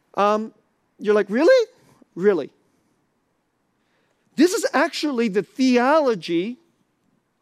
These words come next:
of America. It's really deep.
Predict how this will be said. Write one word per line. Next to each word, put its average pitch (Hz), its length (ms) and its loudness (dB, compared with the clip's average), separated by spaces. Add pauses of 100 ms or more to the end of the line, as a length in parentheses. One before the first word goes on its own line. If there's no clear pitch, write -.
(280)
of 180 100 -6
America. 196 560 -4 (1400)
It's 196 160 -8
really 247 360 -2
deep. 196 400 -6